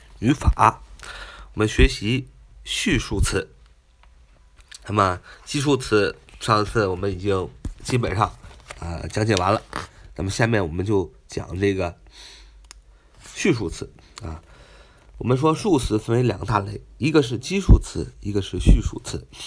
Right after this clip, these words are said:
基数词的基本情况我们已经，呃，叙述完了。那么我们下面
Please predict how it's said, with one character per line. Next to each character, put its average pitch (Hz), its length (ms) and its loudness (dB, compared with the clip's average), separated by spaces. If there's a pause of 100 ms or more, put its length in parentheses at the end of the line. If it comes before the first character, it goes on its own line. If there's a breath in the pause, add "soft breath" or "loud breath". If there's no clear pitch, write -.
(680 loud breath)
基 226 180 4
数 180 180 6
词 - 160 -4
的 101 160 0
基 - 160 -4
本 95 120 -4
情 90 180 -8
况 95 320 0
我 - 0 -
们 90 180 -4
已 85 60 -6
经， 82 240 -4 (340)
呃， 78 360 -8 (440)
叙 - 160 2
述 - 140 4
完 80 160 0
了。 92 140 -6 (440 soft breath)
那 95 100 0
么 98 120 2
我 90 40 0
们 87 200 -2
下 98 180 -4
面 90 240 -2